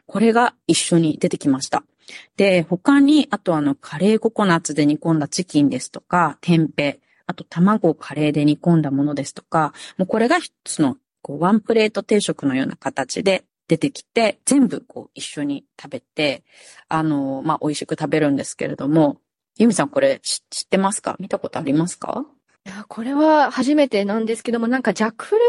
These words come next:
Speaker 2: ーツを使ったカレーみたいなものは食べた記憶があります。
Speaker 1: あ、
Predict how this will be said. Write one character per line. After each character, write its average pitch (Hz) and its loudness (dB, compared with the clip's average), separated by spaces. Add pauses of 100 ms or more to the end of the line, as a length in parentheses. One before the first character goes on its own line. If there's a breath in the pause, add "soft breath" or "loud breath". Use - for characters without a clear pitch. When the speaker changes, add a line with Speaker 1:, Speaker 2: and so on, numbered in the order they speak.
(100)
Speaker 2:
ー - -20
ツ 285 2
を 247 2
使 - -6
っ 208 2
た 202 -4
カ - -6
レ 269 2
ー 381 4
み 403 4
た 294 0
い 220 -2
な 180 -2
も 185 -4
の 190 -2
は 170 -8
食 226 -8
べ 226 -6
た 175 -4
記 - -10
憶 165 -8
が 165 -4
あ 170 -4
り 165 -8
ま 160 -10
す。 - -20 (340)
Speaker 1:
あ、 226 -2